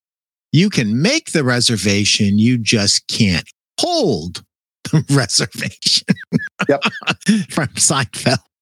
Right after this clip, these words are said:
Speaker 1: It
Speaker 2: Yep.
Speaker 1: was so good. And I, but i-, i-, here's the thing.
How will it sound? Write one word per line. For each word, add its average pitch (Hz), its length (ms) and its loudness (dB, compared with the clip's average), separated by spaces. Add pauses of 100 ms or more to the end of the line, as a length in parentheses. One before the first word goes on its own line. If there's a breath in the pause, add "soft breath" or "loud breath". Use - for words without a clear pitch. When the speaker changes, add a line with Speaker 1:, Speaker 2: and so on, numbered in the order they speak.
(240)
Speaker 1:
It 285 140 2
Speaker 2:
Yep. 151 160 2 (140)
Speaker 1:
was - 320 -4
so - 300 0 (160)
good. 104 400 0 (540 loud breath)
And 120 160 4
I, 110 240 0 (560)
but 156 260 -2 (1000)
i-, 196 80 0 (140)
i-, 208 200 2
here's 233 280 2
the 226 100 0
thing. 139 480 -2